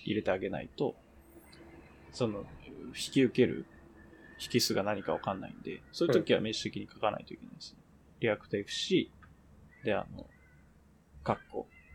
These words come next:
Speaker 1: あの、えー、三角カッコで、
Speaker 2: うん。
Speaker 1: 中身にプロップス書くみたい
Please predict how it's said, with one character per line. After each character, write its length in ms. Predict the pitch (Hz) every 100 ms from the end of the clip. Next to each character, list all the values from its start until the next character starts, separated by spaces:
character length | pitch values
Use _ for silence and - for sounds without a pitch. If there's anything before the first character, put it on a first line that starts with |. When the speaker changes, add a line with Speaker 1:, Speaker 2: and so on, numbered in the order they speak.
| - - -
Speaker 1:
あ 60 |
の、 100 | 104 - - - - - - - - - _ - - - - - - - -
え 280 | 95 98
ー、 40 | - - - - -
三 240 | - 110 104
角 280 | 104 - 90
カ 120 | 95
ッ 40 | -
コ 160 | - - - _ _ _ _
で、 80 | 180
Speaker 2:
う 20 |
ん。 40 | 139
Speaker 1:
中 180 | 107
身 100 | 95
に 60 | 62
プ 140 | -
ロ 60 | -
ッ 40 |
プ 40 | -
ス 140 | - -
書 80 | -
く 140 | -
み 60 | -
た 100 |
い 40 | -